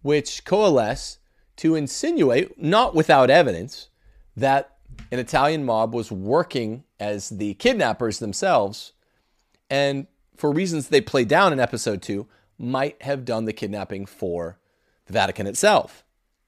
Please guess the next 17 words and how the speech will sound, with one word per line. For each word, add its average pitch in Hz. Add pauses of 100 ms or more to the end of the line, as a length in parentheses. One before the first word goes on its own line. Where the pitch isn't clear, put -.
(460)
And, 143
and 120 (260)
Netflix 143
itself 113
pushes 139
aside 101
the 98
Alyashka 110
theory, 78 (320)
which 123
was 147
true. 135 (600)
There 127
were, 110
there 107
were 90
calls 127